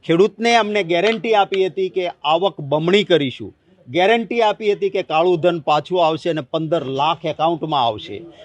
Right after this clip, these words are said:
ગેરંટી આપી હતી કે બે કરોડ નોકરીઓ દર વર્ષે ખોલીશું, ગેરંટી આપી હતી કે રૂપિયો મજબૂત થઈ જશે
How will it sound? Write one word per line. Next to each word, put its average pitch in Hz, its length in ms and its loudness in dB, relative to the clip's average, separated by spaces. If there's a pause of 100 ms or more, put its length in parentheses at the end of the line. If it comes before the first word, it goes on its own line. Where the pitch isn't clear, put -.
(160)
ગેરંટી 226 540 2
આપી 214 300 2
હતી 190 220 -2
કે 160 180 -6
બે 196 240 0
કરોડ 185 380 -4
નોકરીઓ 165 460 -4
દર 151 240 -4
વર્ષે 147 420 -2
ખોલીશું, 113 500 -6 (320)
ગેરંટી 240 580 2
આપી 208 300 0
હતી 185 240 -6
કે 170 60 -2
રૂપિયો 202 440 -2
મજબૂત 196 480 -2
થઈ 220 180 4
જશે 170 320 -2